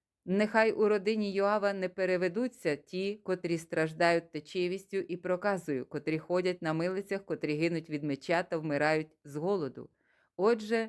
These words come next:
Йоав зі своїм братом Авішаєм убили Авнера за те, що той позбавив життя їхнього брата Асаїла під час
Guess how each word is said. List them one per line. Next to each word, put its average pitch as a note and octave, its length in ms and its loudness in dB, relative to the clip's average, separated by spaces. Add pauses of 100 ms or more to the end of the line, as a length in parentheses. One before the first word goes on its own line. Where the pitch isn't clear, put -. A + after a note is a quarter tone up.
(160)
Йоав G#3 400 2
зі G#3+ 160 -6
своїм G3 400 0
братом F#3 540 0
Авішаєм F#3+ 720 -2 (300)
убили G3+ 600 2
Авнера F3+ 540 2
за D#3 160 -2
те, F#3+ 220 -4
що D#3+ 220 -8
той D#3+ 160 -2
позбавив F3 720 -2
життя G3 360 -2
їхнього D#3 520 -4
брата D3+ 440 0
Асаїла D#3 640 -4 (340)
під D#3 220 -6
час D3 400 2